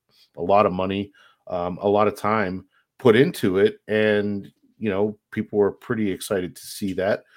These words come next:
I think the, with the, them saying that, you know, we're pretty close, um, is, is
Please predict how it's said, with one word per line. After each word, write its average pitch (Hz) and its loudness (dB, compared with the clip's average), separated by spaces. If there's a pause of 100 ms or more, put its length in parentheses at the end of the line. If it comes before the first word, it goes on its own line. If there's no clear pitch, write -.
(300)
I 95 -6
think 101 -6
the, 98 -4 (680)
with 110 -4
the, 104 6
them 98 0
saying 101 0
that, 95 -4
you 104 -6
know, 87 -4
we're 92 -2
pretty 127 2
close, 110 4 (680)
um, 85 -4 (1080)
is, 139 6
is - 2